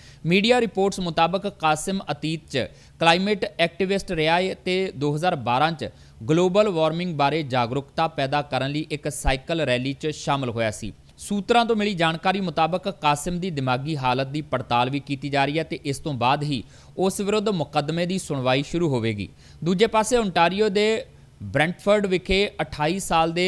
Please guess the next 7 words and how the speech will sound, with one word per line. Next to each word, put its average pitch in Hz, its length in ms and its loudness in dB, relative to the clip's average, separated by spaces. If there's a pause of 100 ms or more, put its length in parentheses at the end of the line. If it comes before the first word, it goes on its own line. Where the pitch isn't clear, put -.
(260)
ਅਲਵੀਨ 156 420 0
ਅਹਿਮਦ 170 440 -4
ਨੂੰ 170 300 -4
ਇਰਾਦਾ 143 340 2 (140)
ਕਤਲ 175 280 -2 (100)
ਅਤੇ 156 200 -6
ਸੈਕਸ਼ੂਅਲ 185 600 -4